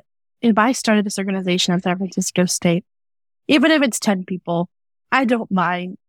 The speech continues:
I'm gonna help some group of individuals. And because I also remember being a high school student, not knowing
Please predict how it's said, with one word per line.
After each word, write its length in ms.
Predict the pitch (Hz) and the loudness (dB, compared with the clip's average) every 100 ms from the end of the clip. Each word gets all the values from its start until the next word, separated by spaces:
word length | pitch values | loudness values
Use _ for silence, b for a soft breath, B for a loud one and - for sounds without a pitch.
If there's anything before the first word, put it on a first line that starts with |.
| _ | _
I'm 140 | 214 240 | 0 2
gonna 300 | 247 233 220 | 4 2 0
help 340 | - 190 165 _ _ _ _ _ | 0 0 0 _ _ _ _ _
some 500 | - 285 254 226 196 - - | 0 2 2 0 -4 -4 0
group 220 | 196 190 190 | 2 4 4
of 160 | 170 | 2
individuals. 840 | 175 170 180 185 - 175 160 196 - _ _ _ _ - | 2 2 2 2 4 4 4 -2 -8 _ _ _ _ 0
And 460 | 226 220 214 196 - _ _ _ _ - | 2 2 0 -4 -10 _ _ _ _ 0
because 480 | 302 - - 285 285 | 0 2 0 2 2
I 120 | 285 | 2
also 360 | 233 233 247 | 2 2 0
remember 600 | 220 208 196 190 190 185 | 0 -2 -4 -4 -2 -2
being 280 | 180 185 185 | -2 -4 -2
a 60 | 180 | -2
high 220 | - 180 | 0 -2
school 240 | - - | -2 -2
student, 420 | 185 - 180 175 - | -2 -2 -2 -2 2
not 240 | 196 202 | 2 2
knowing 640 | 202 185 190 202 208 185 | 2 0 2 4 4 0